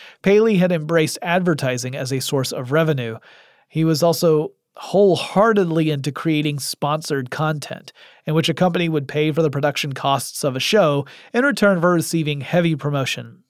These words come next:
sometimes in ad breaks, sometimes even within a show itself.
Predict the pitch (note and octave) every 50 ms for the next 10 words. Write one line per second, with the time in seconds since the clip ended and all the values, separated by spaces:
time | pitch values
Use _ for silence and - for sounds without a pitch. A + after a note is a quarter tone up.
0 | - - - E3+ D#3 D#3+ E3 D3+ C#3+ C3 C3 C#3 E3+ F#3+ G3+ F#3+ F3 E3 F3+ E3+
1 | E3 - - - - - - - - - - - A3 C4+ D4 B3+ C#4+ C#4+ B3 F3+
2 | - - A3+ G#3+ G#3+ G3+ G3+ F#3 F3 E3+ D#3 D3+ E3 D#3+ D3+ C#3+ - - - -
3 | E3+ D3+ C#3+ C#3 B2+ - - - G#3 G#3 C#3+ A2+ - - - -